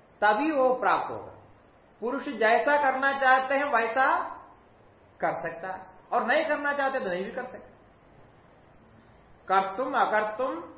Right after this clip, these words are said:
अन्यथा वा कर्तुम स्वतंत्र, इसको बोलते हैं पुरुषतंत्र। पुरुष के बुद्धि के अधीन होता है।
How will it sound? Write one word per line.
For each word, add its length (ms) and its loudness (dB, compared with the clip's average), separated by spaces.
अन्यथा 800 4
वा 300 6
कर्तुम 720 -2
स्वतंत्र, 480 -6
इसको 300 -4
बोलते 320 -6
हैं 180 -4
पुरुषतंत्र। 760 -2
पुरुष 260 -2
के 340 0
बुद्धि 240 -6
के 140 -2
अधीन 300 2
होता 240 -6
है। 220 -8